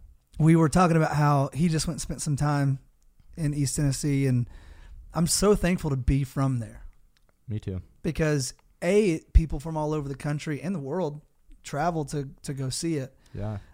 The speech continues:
Speaker 1: Um, but also it being home already
Speaker 2: Yeah.
Speaker 1: and then being able to just go back for the holidays, or for us, like, we can, if we have, like,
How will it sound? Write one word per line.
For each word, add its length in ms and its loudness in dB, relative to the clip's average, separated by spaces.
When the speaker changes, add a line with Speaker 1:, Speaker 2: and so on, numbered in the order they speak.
Speaker 1:
Um, 540 0
but 140 0
also 320 -2
it 320 -10
being 220 -4
home 420 -4
already 540 -8
Speaker 2:
Yeah. 120 -6
Speaker 1:
and 80 -2
then 300 -2
being 260 -4
able 160 -8
to 80 -8
just 200 -10
go 120 -6
back 260 -8
for 340 -6
the 60 -8
holidays, 520 -2
or 80 -2
for 340 -6
us, 320 -4
like, 140 -12
we 100 -6
can, 380 -6
if 160 -12
we 60 -6
have, 320 -6
like, 120 -10